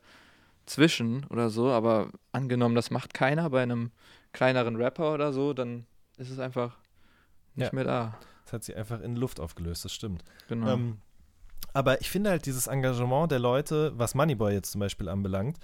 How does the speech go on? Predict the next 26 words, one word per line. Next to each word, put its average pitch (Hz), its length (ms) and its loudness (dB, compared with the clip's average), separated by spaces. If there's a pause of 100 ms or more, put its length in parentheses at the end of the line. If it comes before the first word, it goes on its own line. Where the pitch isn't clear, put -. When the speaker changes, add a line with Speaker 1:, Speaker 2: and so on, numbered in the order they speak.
(680)
Speaker 2:
schon 165 200 2
interessant, 165 480 0
weil 117 80 4
es - 120 0
ein 123 60 -2
Stück - 220 -2
weit 139 100 2
auch 127 80 0
sein 127 180 2
Standing 160 440 2
irgendwie 92 320 0
zeigt. 87 540 -2
Ähm, 110 400 2 (300)
Speaker 1:
Ja. 127 260 8 (180)
Speaker 2:
kann 135 140 2
sein, 165 220 4
dass - 140 2
jetzt 165 180 2
nicht 156 120 -2
mehr 143 100 2
so 139 80 -2
viele 139 240 0
Leute 131 320 4
über 113 120 -2
ihn 110 120 2
reden, 151 600 0